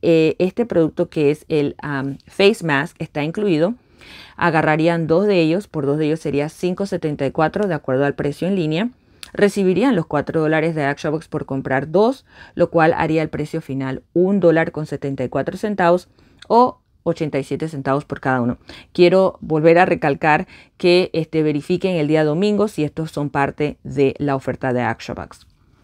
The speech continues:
Otra, eh, buenísima oferta son de los Colgate Mouthwash de quinientos mililitros, que estarán a precio de oferta cuatro cuarenta y nueve,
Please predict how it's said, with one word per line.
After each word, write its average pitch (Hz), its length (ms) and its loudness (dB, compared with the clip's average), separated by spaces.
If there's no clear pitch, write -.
Otra, 175 600 4
eh, 156 240 -2
buenísima 160 440 -4
oferta 190 360 -4
son 156 280 -2
de 160 80 2
los 156 160 -4
Colgate 143 420 -2
Mouthwash 160 540 0
de 160 100 -6
quinientos 139 440 -4
mililitros, 190 680 -2
que - 100 -2
estarán 185 300 2
a 147 100 0
precio 165 260 -2
de 165 40 -2
oferta 147 320 -6
cuatro - 380 -8
cuarenta 139 340 -4
y 131 40 -4
nueve, 196 380 0